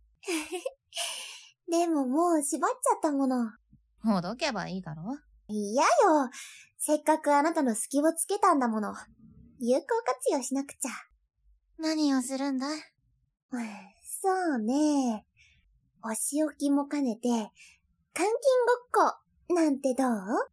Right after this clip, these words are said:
Speaker 2: 監禁ごっこ？
Speaker 1: ええ。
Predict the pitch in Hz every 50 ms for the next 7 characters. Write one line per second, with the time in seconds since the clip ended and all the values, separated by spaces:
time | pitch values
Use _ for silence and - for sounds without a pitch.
0 | _ _ _ _ _ 180 170 160 175 226 _ _ _ _ 226 _ - - 180 175
1 | 175 226 294 339 - - 392 392 381 381 392 370 381 392 392 _ _ - - -
2 | 190 254 294 _ _ _ _ _ _ _ _ _ _ _ - 226